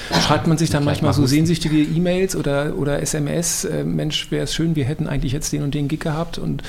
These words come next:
Speaker 1: wie geht's euch gerade?" Oder fokussiert man sich dann doch eben auf die nächsten hoffentlich stattfindenden Arbeitsphasen und so wie alte Freunde, die sich auch ein Jahr lang nicht gesprochen haben müssen und trotzdem ist der Groove sofort wieder da?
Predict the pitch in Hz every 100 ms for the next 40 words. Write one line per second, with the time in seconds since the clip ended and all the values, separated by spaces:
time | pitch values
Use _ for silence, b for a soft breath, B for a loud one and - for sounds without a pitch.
0 | B B - 135 156 - - - 170 196
1 | 170 151 143 143 B B B - - 160
2 | 160 - 160 147 135 - 131 139 143 143
3 | 135 - 147 143 - - - 208 135 135
4 | - 139 127 117 139 139 131 131 - 123
5 | 117 120 120 120 113 113 - 113 117 120
6 | 123 117 - - - B B B B B
7 | B - 127 127 123 117 - 127 123 120
8 | 123 120 117 135 120 123 120 110 117 -
9 | - - - - - - - - - -
10 | - 123 120 110 113 110 110 123 120 -
11 | 113 - 117 117 B B B B B -
12 | 139 - 117 113 110 110 - - - 120
13 | 113 - 117 123 113 120 120 120 123